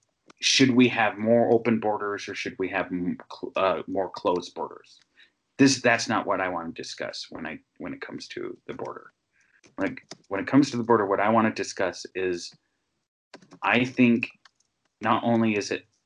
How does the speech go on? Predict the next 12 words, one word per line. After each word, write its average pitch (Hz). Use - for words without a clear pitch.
completely 131
wrong 95
to 98
keep -
people 110
in, 101
um, 92
cages 127
while 98
they 98
are 90
processed -